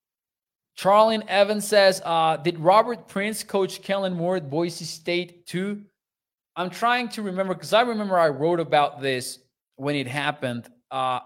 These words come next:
I think not. I think, however, that he does come more or less from the same coaching tree, but I'm not entirely sure if they shared,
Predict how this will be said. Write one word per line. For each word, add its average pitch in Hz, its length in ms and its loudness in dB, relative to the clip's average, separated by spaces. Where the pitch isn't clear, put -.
I 160 120 -2
think 240 480 -6
not. 175 640 -2
I 165 120 -2
think, 214 520 -8
however, 160 540 0
that 139 300 0
he 131 140 -12
does 151 280 0
come 175 480 -8
more 170 260 0
or 165 80 0
less 160 240 0
from 165 180 -10
the 131 60 -10
same 135 440 -6
coaching 143 440 -6
tree, 180 440 -8
but 156 120 0
I'm 202 200 2
not 202 180 2
entirely 165 500 4
sure 160 280 -6
if 120 160 -8
they 135 260 -2
shared, 120 720 -2